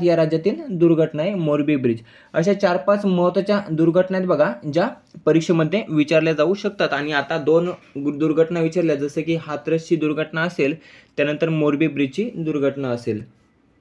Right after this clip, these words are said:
माळीण दुर्घटना देखील विचारण्यात आली होती बघा, माळीण दुर्घटना पुण्यामध्ये घडली होती. पुढचा चौथा प्रश्न आहे, कोणत्या संस्थेने शॉकवेज सिरिंग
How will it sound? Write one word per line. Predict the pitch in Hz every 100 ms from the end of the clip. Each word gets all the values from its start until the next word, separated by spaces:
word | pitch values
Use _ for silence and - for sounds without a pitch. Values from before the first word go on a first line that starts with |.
| _ _ _ _ _ _ _ _ _ _ _ _
माळीण | 147 139 151 185
दुर्घटना | 185 185 196 196
देखील | 185 190 190
विचारण्यात | 175 170 175 170 165
आली | 151
होती | 143 139
बघा, | 127
माळीण | 127 123 127 135
दुर्घटना | 127 120 117 117 110 -
पुण्यामध्ये | 135 135 135 147
घडली | 160 143 131
होती. | 117 120 117 - _ _ _ -
पुढचा | 196 226
चौथा | 226 165 165 214
प्रश्न | 214 214 226
आहे, | 190 196
कोणत्या | - 185 180 175 220
संस्थेने | 220 220 220 220 175 180
शॉकवेज | 190 - 185 185 214 220 214
सिरिंग | 226 220 - 233 208 165